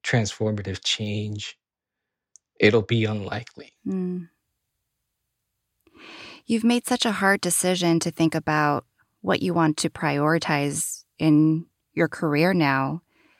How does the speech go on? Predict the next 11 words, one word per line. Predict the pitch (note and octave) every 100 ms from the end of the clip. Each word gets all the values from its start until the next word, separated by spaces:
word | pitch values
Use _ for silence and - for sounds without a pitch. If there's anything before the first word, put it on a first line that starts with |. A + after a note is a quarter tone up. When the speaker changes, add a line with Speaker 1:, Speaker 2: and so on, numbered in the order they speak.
| _ _ -
Speaker 2:
And | E3+
you | E3
have | F3+ E3 F3
also | E3+ E3+ E3+ D3+ -
earned | E3 E3 D#3
this | D#3 D3+ -
ability | - D#3 D#3 D#3 D3+
to | - D#3 E3
have | F3 D3
some | D#3+ -
agency | E3 F#3 E3+ - D3+ C#3+ D3